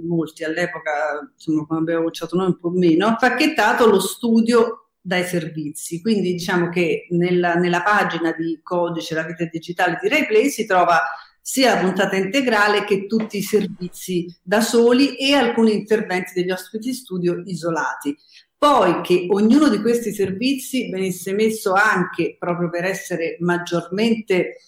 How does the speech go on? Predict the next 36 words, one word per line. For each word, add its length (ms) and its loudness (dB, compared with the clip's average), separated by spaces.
eh, 540 0
utilizzato 880 0
a 260 -6
fini 180 0
divulgativi 1040 -2
anche 360 0
fuori 680 2
da 120 -2
Rai 240 0
Play, 580 2
quindi 240 2
nel 180 0
canale 380 0
YouTube 420 -6
della 240 -4
Rai, 420 -2
e 140 0
che 200 2
poi 280 4
gli 100 4
integrali 640 4
in 100 4
inglese 520 4
delle 140 -4
interviste 720 -6
più 120 -10
importanti, 840 0
non 160 -4
so, 320 -4
quella 220 -8
Renzen 500 -4
Fei, 320 -4
fondatore 560 -10
di 80 -8
Huawei, 680 -2
quella 260 0